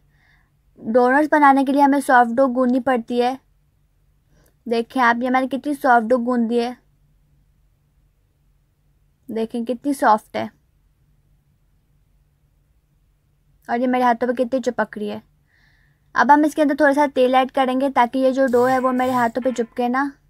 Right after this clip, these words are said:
और इसको गूंद लेंगे। और अगर हमें ज़्यादा तेल की ज़रूरत हुई तो वो भी इसके अंदर डाल देंगे और इसको गूंद लेंगे।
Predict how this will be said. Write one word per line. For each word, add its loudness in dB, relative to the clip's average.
और 2
इसको -2
गूंद 2
लेंगे। -4
और 4
अगर 6
हमें 4
ज़्यादा 4
तेल -2
की -4
ज़रूरत 2
हुई -2
तो -6
वो 2
भी -2
इसके -6
अंदर -2
डाल 0
देंगे -12
और -2
इसको -6
गूंद -8
लेंगे। -10